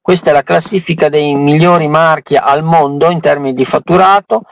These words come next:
Il primo fra tutti oggi è Amazon, seguito, eh, da Apple, Google, Samsung, eccetera, eccetera. Se voi notate qua ci sono tutti i marchi,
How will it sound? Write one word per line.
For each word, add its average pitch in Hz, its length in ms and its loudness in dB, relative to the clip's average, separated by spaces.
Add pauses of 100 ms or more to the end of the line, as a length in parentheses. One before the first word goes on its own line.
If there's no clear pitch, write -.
(440)
Il 175 200 0
primo 190 420 2
fra 165 180 -2
tutti 165 420 0
oggi 156 400 0
è 147 240 0
Amazon, 196 680 -2 (360)
seguito, 165 800 0
eh, 143 240 0
da 160 220 4
Apple, 202 360 0
Google, 175 420 2
Samsung, 175 720 -2
eccetera, 143 500 -2
eccetera. - 400 -2
Se - 160 -2
voi 180 220 2
notate 180 640 0
qua 175 340 2
ci - 80 -18
sono 151 380 -4
tutti 196 280 0
i 170 40 2
marchi, 175 640 -2